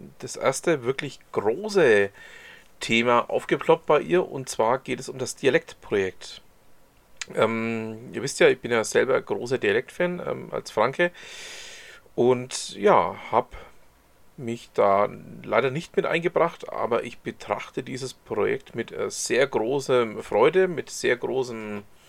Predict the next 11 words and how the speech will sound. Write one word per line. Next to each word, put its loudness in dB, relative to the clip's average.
Respekt 2
auch 2
davor, 4
was -6
da, 4
ähm, -6
auf -12
die -8
Beine 2
gestellt -2
wird. -2